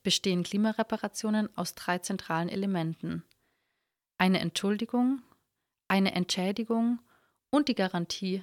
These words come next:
der Nichtwiederholung. Eine Entschuldigung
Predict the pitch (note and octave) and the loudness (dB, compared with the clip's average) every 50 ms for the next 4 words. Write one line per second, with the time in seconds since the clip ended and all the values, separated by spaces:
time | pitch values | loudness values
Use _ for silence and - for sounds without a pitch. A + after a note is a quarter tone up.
0 | F#3+ - F#3 F3+ E3+ E3+ D#3+ - - - F#3 G#3 G#3+ G3 G3 E3+ E3 E3 D#3+ D#3+ | -4 -2 0 0 0 0 -2 -4 -4 -2 -2 0 0 0 -2 -2 -2 -2 -2 -2
1 | D#3+ E3 - _ _ _ _ _ _ _ _ _ _ _ _ _ _ _ _ _ | -4 -6 -8 _ _ _ _ _ _ _ _ _ _ _ _ _ _ _ _ _
2 | _ _ _ _ - G3 G3+ G#3 - G3+ G3 - - C4+ C4 C4 C4 - C4 B3+ | _ _ _ _ 2 4 4 4 4 2 0 2 2 2 2 2 2 2 2 2
3 | B3 A#3+ | 2 0